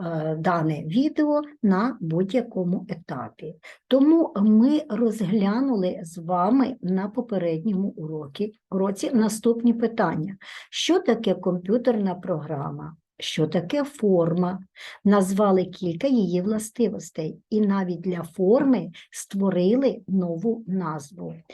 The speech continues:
Ну і, е, розглянули призначення програми компілятора і етапи її виконання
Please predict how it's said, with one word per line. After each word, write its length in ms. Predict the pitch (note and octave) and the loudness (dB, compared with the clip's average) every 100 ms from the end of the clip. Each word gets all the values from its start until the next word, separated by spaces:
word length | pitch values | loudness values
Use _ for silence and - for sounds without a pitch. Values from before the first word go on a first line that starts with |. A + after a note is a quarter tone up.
| - - | -20 2
Ну 340 | C4 E4+ D4 - | 4 4 2 2
і, 300 | B3 G#3+ G#3+ F#3 | 4 4 2 0
е, 220 | F3+ F3+ | 0 2
розглянули 800 | G3 F#3 F3+ G#3 G3+ F3+ F3 E3+ | 0 0 0 2 2 2 0 -4
призначення 880 | F3+ F3 E3+ F#3 F#3 D#3+ F#3+ E3+ E3 | -2 -4 0 0 0 -4 -6 -6 -6
програми 600 | E3 D#3 E3+ E3+ D#3 D3 | -4 -4 -2 -2 -2 -4
компілятора 1000 | - D3 C#3+ D3 D3+ G#3+ C4 C4+ C4+ - | -6 -6 -4 -2 0 0 0 -2 -4 -10
і 140 | F3 E3+ | -6 -6
етапи 500 | E3 F3 F3+ - B3 | -4 -4 -4 -2 -2
її 340 | D#3+ E3 E3+ | 0 -2 -4
виконання 840 | F3+ G#3 - F3 D#3+ D#3 E3 G#3 | -6 -8 -4 -4 -2 -2 0 0